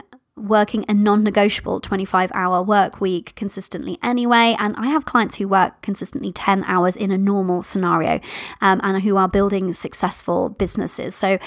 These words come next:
I, I know my stuff here. I know, uh, what we need to do and how to still thrive even when we are more time pressed than we normally are. So,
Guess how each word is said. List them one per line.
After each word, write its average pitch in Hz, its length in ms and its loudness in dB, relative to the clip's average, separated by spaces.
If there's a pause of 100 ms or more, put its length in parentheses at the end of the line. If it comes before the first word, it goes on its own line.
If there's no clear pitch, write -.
(240)
I, 247 340 4
I 240 100 2
know 262 220 6
my 254 140 6
stuff 202 320 2
here. 196 140 -2
I 190 160 0
know, 202 460 2
uh, 196 260 -2 (260)
what 214 160 0
we 240 100 0
need 214 220 -4
to 196 100 -8
do 208 400 0
and 185 160 -6
how 202 480 -2 (320)
to 202 640 0 (640)
still 269 420 2
thrive 190 560 2
even 214 360 0
when 196 200 0
we 190 200 -4
are 190 360 -2
more 214 240 2
time 202 320 -2
pressed - 380 -6
than 190 140 -8
we 180 100 -6
normally 170 320 -8
are. - 160 -8
So, 202 220 -4